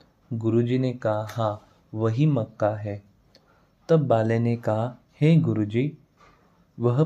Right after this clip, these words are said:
पीर मक्के में जाकर किससे पूछ कर आएगा?" गुरुजी ने कहा, "हे बाला, यह पीर भक्ति में सोए पूर्ण है, परंतु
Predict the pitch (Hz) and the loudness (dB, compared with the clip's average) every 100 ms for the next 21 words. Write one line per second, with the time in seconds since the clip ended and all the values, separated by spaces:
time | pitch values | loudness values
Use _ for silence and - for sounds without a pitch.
0 | 160 151 156 156 127 117 - 147 156 147 | 2 2 4 2 0 -2 -2 0 2 2
1 | 131 117 117 127 131 - - 151 156 - | 4 2 2 -2 -4 -6 -2 -2 -2 -4
2 | 180 170 135 131 - 123 120 117 113 117 | -2 -2 -4 -4 0 2 2 2 0 -2
3 | 117 - _ _ _ _ 117 113 113 120 | -2 -10 _ _ _ _ -4 0 0 2
4 | 139 147 139 110 113 120 123 123 139 120 | 2 2 0 -2 -2 -6 -4 -2 0 0
5 | 107 110 143 - _ _ _ _ 127 120 | -2 -2 -4 -8 _ _ _ _ -4 0
6 | 139 160 127 123 135 - _ - 120 117 | 0 0 0 0 -2 -12 _ -8 -4 -4
7 | - - 156 147 135 139 - 131 139 143 | -4 0 2 2 0 -4 -4 0 0 0
8 | 127 120 123 127 117 101 101 _ _ _ | 0 0 0 -2 -2 -4 -8 _ _ _
9 | _ 110 113 120 120 151 170 | _ -2 0 -2 -2 -4 -4